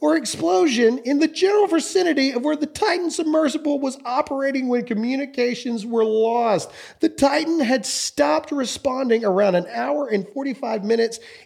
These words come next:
into its descent on Sunday. Oh my God.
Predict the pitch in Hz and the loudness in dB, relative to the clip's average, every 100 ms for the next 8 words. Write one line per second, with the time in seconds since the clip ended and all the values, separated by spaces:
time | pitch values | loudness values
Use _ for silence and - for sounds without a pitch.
0 | _ 285 330 311 - 311 294 294 - - | _ 0 2 2 2 4 4 2 -4 -8
1 | 160 247 247 - 320 294 262 - - - | 0 0 0 -2 2 2 0 -6 -16 -18
2 | - _ - 240 247 240 220 - - - | -20 _ -2 2 2 2 -2 -8 -8 -6
3 | - 294 294 277 285 247 151 104 - _ | 0 2 4 4 4 4 2 0 -12 _
4 | _ _ _ _ _ _ _ _ _ _ | _ _ _ _ _ _ _ _ _ _
5 | _ _ _ _ _ _ _ _ _ 359 | _ _ _ _ _ _ _ _ _ 4
6 | 359 359 349 339 269 349 | 8 8 6 4 0 -4